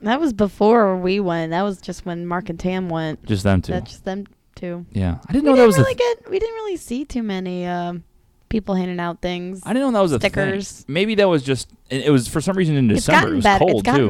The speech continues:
Speaker 2: too.
Speaker 1: better.
Speaker 2: Yeah. Well, that's, like, one of the only places you can do it. That's why they all flock there. You know what I mean? It's, like, an okay thing, I
Speaker 1: Mm-hmm.
Speaker 2: guess. It's a normal thing in Vegas. It's a very special show today because we have not only one chick in the studio, we have another chick in the studio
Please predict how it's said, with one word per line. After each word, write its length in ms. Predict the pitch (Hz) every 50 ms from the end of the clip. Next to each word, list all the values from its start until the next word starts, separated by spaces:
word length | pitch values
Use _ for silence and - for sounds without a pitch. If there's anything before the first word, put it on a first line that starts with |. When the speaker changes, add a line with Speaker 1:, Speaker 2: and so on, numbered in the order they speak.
| 104
Speaker 2:
too. 20 | 190
Speaker 1:
better. 540 | 165 170 170 170 170 156 143 147 170 170 - - - _
Speaker 2:
Yeah. 300 | - 98 90 85 85 80 - - _ _ _ _ _ _ _ _ _
Well, 80 | -
that's, 180 | 151 180 180 -
like, 140 | 214 180 147
one 120 | 165 165
of 40 | 160
the 80 | 156
only 100 | 151 151
places 300 | 131 143 143 127 113 110
you 80 | 104 98
can 260 | - - 117 107 92
do 160 | 85 95 95
it. 60 | 80 73
That's 160 | 87 92 -
why 140 | - 104 101
they 120 | 95 92 92
all 100 | 92 90
flock 400 | - - 98 101 98 92 - -
there. 240 | 80 73 - - -
You 60 | -
know 60 | -
what 80 | 98 90
I 20 |
mean? 240 | 87 87 87 90 98 -
It's, 120 | - - -
like, 140 | - - - _ _ _ _ _ _ _ _ _ -
an 100 | 104 101 -
okay 400 | - - - - - - 92 -
thing, 300 | 170 - - 95 98 - -
I 20 | - 220
Speaker 1:
Mm-hmm. 180 | 214 208 95 -
Speaker 2:
guess. 320 | - - - - - - - _ _ _ _ _
It's 100 | _ -
a 40 | 101
normal 220 | 101 101 95 95
thing 200 | 87 - 98 92
in 80 | 87 82
Vegas. 320 | 90 87 85 82 82 - - _ _
It's 80 | _ -
a 20 |
very 160 | 160 190 180 160
special 300 | - - 165 151 147 123
show 180 | - 135 131
today 300 | 117 101 - 90 87 85 - _ _ _ _ _ -
because 420 | 104 107 - 123 110 101 92 - -
we 160 | - 131 139
have 340 | 135 139 131 120 120 117 110
not 260 | 120 147 151 135 - _ _ _
only 220 | 147 151 147 135 123
one 240 | 107 113 165 175
chick 380 | - - 147 120 101 - - - - _ - - - - -
in 120 | - 110 104
the 40 |
studio, 340 | 95 - 104 95 92 92 98
we 120 | 104 107 104
have 100 | 101 98
another 300 | 101 117 165 247 247 196
chick 280 | - - 113 90 -
in 60 | 107
the 80 | 98 87
studio 480 | - - 92 87 90 90 90 95 110